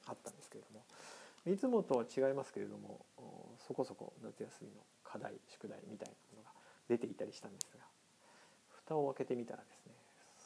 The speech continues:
その夏休み明けの課題をいくつも提出していないとかですね、えー、夏休み明け、えー、授業が始まってからの課題も、えー、何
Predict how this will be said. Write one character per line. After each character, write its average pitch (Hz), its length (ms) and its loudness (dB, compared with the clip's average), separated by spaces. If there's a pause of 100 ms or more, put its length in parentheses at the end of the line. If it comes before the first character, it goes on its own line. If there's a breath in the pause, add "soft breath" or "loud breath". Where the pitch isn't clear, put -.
そ 117 480 0 (400)
の 117 220 2 (240)
夏 117 480 -4
休 113 320 -4
み 113 80 -2
明 110 100 -4
け 107 140 -2
の 107 100 -6
課 110 220 -6
題 104 260 -2
を - 200 -6
い 143 120 4
く 143 120 -12
つ - 140 -8
も 101 160 -8 (160)
提 107 120 0
出 - 440 -8
し - 120 -12
て - 100 -8
い - 100 -6
な - 140 -6
い - 80 -14
と - 80 -20
か - 100 -18
で - 80 -20
す - 1200 -18
ね、 117 60 -2
え 110 340 -4
ー、 110 60 -12
夏 - 240 -2
休 127 240 4
み 117 180 0
明 - 80 -6 (140)
け、 139 260 0 (260)
え 113 280 -10
ー、 120 40 -14
授 135 180 0
業 123 140 2
が 110 60 -4
始 120 200 -8
ま 123 100 -2
っ 123 40 -8
て - 140 -4
か 131 100 -4
ら 127 80 -6
の 123 100 -8
課 - 180 -4
題 120 200 0
も、 131 320 2 (520 loud breath)
え 107 460 -6 (1600)
ー、 - 20 -10
何 117 220 2